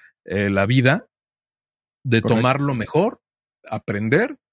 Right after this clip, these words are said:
Speaker 1: y lo que no te sirva, déjalo de lado, ¿no? Y ya está.
Speaker 2: Correcto, correcto. Eso me lleva a mi siguiente pregunta, de hecho, aprovechando que, que lo acabas de traer, eh, a
Speaker 1: Claro.
Speaker 2: colación. Eh, digamos que ya hay, hay alguien que de,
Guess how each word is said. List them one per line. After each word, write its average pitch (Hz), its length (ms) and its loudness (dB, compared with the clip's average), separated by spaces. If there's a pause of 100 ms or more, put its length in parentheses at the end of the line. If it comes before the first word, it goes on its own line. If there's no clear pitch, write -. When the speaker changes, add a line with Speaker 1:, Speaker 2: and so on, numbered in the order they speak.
(300)
Speaker 1:
y 131 80 6
lo 139 140 6
que 165 80 2
no 180 100 2
te - 100 -2
sirva, 101 540 -4 (600)
déjalo 202 340 -2
de 220 80 0
lado, 240 240 0
¿no? 185 220 -4
Y 117 100 -6
ya 139 60 -2
está. 226 260 -6 (800)
Speaker 2:
Correcto, 117 340 -4
correcto. 113 340 -6 (120)
Eso 180 240 4
me 151 180 0
lleva 139 280 4
a 123 200 2
mi 113 140 2
siguiente 117 340 0
pregunta, 123 400 2
de 123 120 2
hecho, 117 160 -6
aprovechando 113 500 -4
que, 107 340 -4 (460)
que 110 80 -2
lo 101 80 -2
acabas 110 240 -2
de 123 120 -2
traer, 107 460 -4 (500)
eh, 104 180 -4
a - 20 -12
Speaker 1:
Claro. 110 160 -2
Speaker 2:
colación. 131 580 0 (800)
Eh, 113 320 0 (680)
digamos 151 340 4
que 147 120 2
ya 139 360 2
hay, 135 260 2 (120)
hay 135 120 0
alguien 160 200 2
que 156 100 4
de, 117 480 2